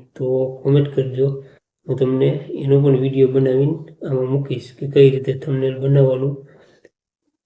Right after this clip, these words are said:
A to Z તમને શીખવાડીશ કે આ રીતનું થંબનેલ બનાવો એટલે તમે પણ શીખી શકશો થંબનેલ બનાવવાનું.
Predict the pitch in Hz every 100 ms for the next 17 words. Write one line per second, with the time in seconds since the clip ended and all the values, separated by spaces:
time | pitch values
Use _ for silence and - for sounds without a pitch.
0 | _ _ 156 139 127 120 139 139 - 143
1 | 135 131 - 143 - 131 120 - 127 127
2 | 131 123 127 120 135 131 127 131 143 131
3 | 123 123 - _ _ _ _ _ _ _
4 | _ _ _ _ _ _ - 131 131 -
5 | - - _ _ _ _ _ - 139 139
6 | 135 120 - 139 123 120 110 123 117 -
7 | _ _ _ _ 147 127 120 120 120 120
8 | 123 139